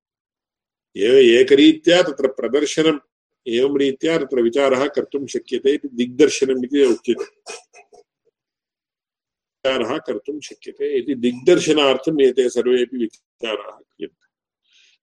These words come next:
पुनः पुनः, पुनः पुनः त-, स एव विचारः अत्रैव पुनः न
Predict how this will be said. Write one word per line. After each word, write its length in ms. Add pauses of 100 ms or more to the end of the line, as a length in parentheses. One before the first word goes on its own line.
पुनः 300
पुनः, 300
पुनः 320
पुनः 420
त-, 80
स 260
एव 320
विचारः 680
अत्रैव 440
पुनः 440
न 360